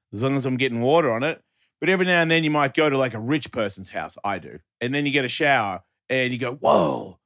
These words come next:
this guy's shower kills. I'm, I'm doing it all wrong." And then, uh, Nebia said, "Us a shower head." And I was like, "Man, I've been doing it all wrong.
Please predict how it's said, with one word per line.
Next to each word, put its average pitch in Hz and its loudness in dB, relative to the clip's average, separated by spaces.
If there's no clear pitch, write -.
this - -14
guy's - -4
shower - -4
kills. 165 -6
I'm, 156 -2
I'm 190 0
doing 208 2
it 175 2
all 180 4
wrong." 180 4
And 120 -2
then, 135 -2
uh, 113 -2
Nebia 160 -4
said, 156 2
"Us 202 2
a 165 4
shower 120 2
head." 147 0
And 147 0
I 156 2
was 160 0
like, 147 0
"Man, 185 0
I've 180 2
been 233 2
doing 156 4
it 151 0
all 151 4
wrong. 175 2